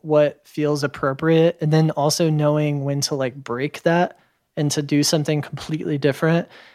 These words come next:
And it's also based on where a band or a musician is at in their career. Like, do I need to make something that is super loud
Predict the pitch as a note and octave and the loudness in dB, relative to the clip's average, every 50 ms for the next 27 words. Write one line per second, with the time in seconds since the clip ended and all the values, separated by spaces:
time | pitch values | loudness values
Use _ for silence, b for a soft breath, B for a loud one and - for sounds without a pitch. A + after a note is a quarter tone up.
0 | b b b - A3+ B3+ C4 B3+ C4 A#3+ G3+ - - - _ - G3 G#3+ G#3+ - | b b b 2 2 4 4 6 4 4 2 0 -6 -8 _ 2 2 4 4 4
1 | A#3 A3 F3 E3+ F3+ F#3 F3+ - - - F#3+ F#3+ F#3+ F#3+ F#3 F3+ F3 F3+ - _ | 2 2 4 2 2 2 2 0 0 2 2 4 4 4 4 2 0 -2 -6 _
2 | _ _ _ _ _ _ - C#3+ D3+ D#3 D#3+ D#3+ E3 E3 D#3+ - E3+ D3 D3 E3 | _ _ _ _ _ _ -2 0 4 4 6 6 6 4 4 2 0 -2 -2 0
3 | D#3 D3+ D3+ D#3 D#3 D#3 D#3 D#3 D3 D3 D3 D3+ D3 C3+ C#3 C#3+ C#3 - E3 D3+ | 0 0 2 0 0 0 2 2 2 2 2 0 -2 -2 -2 -2 -2 -2 -2 -2
4 | D3 C3 - C#3 C3+ C#3+ D3+ - - D#3+ D3+ D3 D3 C#3+ C#3 - - C#3+ C#3 C#3 | -2 -2 0 0 2 2 2 2 0 0 0 0 0 0 -2 -4 -6 -6 -4 -2
5 | C#3+ C#3 C#3 C#3+ D3 D3+ D3 C#3+ C#3 C3+ C3 - - _ _ _ _ _ _ _ | -2 0 0 2 2 2 2 0 0 -2 -4 -6 -12 _ _ _ _ _ _ _
6 | _ _ - G3 D3+ - D#3 D3+ C#3+ D3+ D3+ D3+ D3+ D3+ C#3+ D3 D3 C#3 - - | _ _ -12 -6 0 2 4 4 4 4 4 2 2 2 2 0 0 0 -2 -2
7 | D#3 C#3+ C3 - D3+ C#3+ C#3+ C3+ C3 B2+ - - - D3 C#3 - D3 C3+ B2+ B2+ | -2 -4 -4 -4 -4 -2 -2 -2 -2 -2 -2 -2 -2 -2 -2 -2 -2 -2 -2 -2
8 | B2 A#2 A#2+ B2 C#3 D#3 D#3+ D#3+ | -4 -2 0 2 2 2 2 0